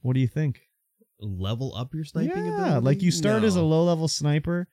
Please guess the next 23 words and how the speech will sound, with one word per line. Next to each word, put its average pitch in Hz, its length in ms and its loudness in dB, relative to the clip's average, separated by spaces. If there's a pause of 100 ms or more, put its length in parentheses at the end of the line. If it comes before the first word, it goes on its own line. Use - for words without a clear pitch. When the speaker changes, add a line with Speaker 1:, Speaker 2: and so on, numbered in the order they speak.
Speaker 2:
There's 135 180 -6
no 110 200 -4
leveling 87 400 -8
up 80 120 -16
sniping 80 340 -18
Speaker 1:
You 80 60 -14 (140)
don't 220 100 4
Speaker 2:
ability. 233 80 2
Speaker 1:
think 285 200 0
so? 349 220 -4
Speaker 2:
No. - 440 -16 (240)
Speaker 1:
Why 349 120 -6
not? 403 360 -6 (240)
Speaker 2:
No. 175 420 -8
Speaker 1:
You 175 80 0
level 175 220 4
Speaker 2:
Just 185 100 4
Speaker 1:
up 180 60 -2
your 170 100 4
Speaker 2:
level 208 180 0
up 247 60 4
Speaker 1:
shield. 320 240 2
Speaker 2:
your, 139 80 -10